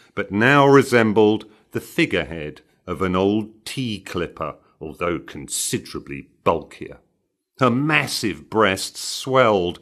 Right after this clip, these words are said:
as she tootled on her champagne flute. Then she smacked her lips theatrically and, spotting Jane, called over, "Oh,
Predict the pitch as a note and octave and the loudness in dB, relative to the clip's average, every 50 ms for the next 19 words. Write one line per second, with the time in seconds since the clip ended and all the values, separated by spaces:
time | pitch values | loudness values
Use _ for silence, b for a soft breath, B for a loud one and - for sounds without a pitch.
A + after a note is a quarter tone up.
0 | B B B B B B2+ - - - C#3+ B2+ - - _ _ - - G3+ D3 - | B B B B B -4 -2 -2 -2 -4 -4 -6 -10 _ _ -4 -2 -2 -2 -2
1 | - - F#2 D#2 C#2+ C2 A#1+ - F2+ E2+ E2 D#2 D2+ F2 F2+ F2 - - G#2 F#2+ | -4 -6 -8 -8 -8 -8 -12 -10 -8 -8 -6 -6 -4 -4 -4 -4 -4 -4 -2 -2
2 | F2+ F2 F2+ - A2+ A2 G#2 G2+ G2 F#2 F#2+ - G#2+ F#2+ F#2+ G2+ G2+ - B B | -2 -4 -4 -4 -2 -2 0 -2 -2 -2 -2 0 2 2 2 0 -2 -8 B B
3 | B B B B B C#3 C3 B2+ - - C3 A#2 - - - - - - D3+ D#3+ | B B B B B 0 0 0 0 0 -2 -4 -6 -8 -10 -10 -8 -4 0 0
4 | E3+ E3+ D#3+ E3+ - - C#3+ C3+ B2 B2 B2 B2+ - - - - - A#2 A2 G#2 | 0 0 -2 -4 -2 0 2 4 4 4 2 0 -4 -10 -10 -4 -2 0 0 0
5 | G2+ F#2+ - G#2+ F#2 - G#2 G2+ F#2+ F#2+ F#2+ B B B B B A#2+ B2 - - | -2 -4 -6 -14 -10 -4 -2 -2 -2 -2 -4 B B B B B -4 -4 -4 -2
6 | - F3+ E3 C#3+ - E3 C#3+ C3+ B2 - D3 C3+ B2+ A#2 A2 A2 A2 A2 - - | 2 4 4 4 4 2 0 0 2 4 4 4 6 4 4 2 0 -2 2 4
7 | C3+ C3 C3 B2+ C3+ C#3 C3 C3+ C3+ C#3 C#3+ C3+ B B B B B D#4 C#4+ A3 | 6 6 6 6 6 6 8 8 8 6 4 2 B B B B B 6 6 6
8 | D#3+ - - B | 6 2 0 B